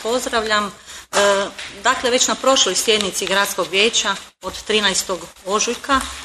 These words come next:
prošli mjesec, dakle, isto smo imali odluku o izmjeni odluke o ustrojstvu javne ustanove Pučko otvoreno učilište,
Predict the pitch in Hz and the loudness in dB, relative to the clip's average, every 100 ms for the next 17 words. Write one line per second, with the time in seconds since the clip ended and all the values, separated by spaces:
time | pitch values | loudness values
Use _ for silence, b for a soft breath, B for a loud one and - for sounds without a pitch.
0 | B - 220 226 196 185 214 262 262 220 | B -2 4 4 4 2 2 4 2 2
1 | 240 226 185 - 254 220 202 190 208 202 | 0 2 -2 0 2 2 2 -2 -2 0
2 | 185 180 - 202 208 196 190 185 220 202 | 0 -2 -2 0 2 0 0 0 0 0
3 | 180 190 202 196 180 202 190 - 202 202 | -4 -2 0 0 -2 0 -2 -2 -2 -2
4 | - 185 196 196 202 226 - 190 190 185 | -2 0 2 2 -2 -6 -4 -4 -4 -4
5 | 226 - 202 202 196 190 185 185 233 226 | -6 0 0 0 0 -2 -2 -2 0 0
6 | 294 277 - 240 | 2 2 2 0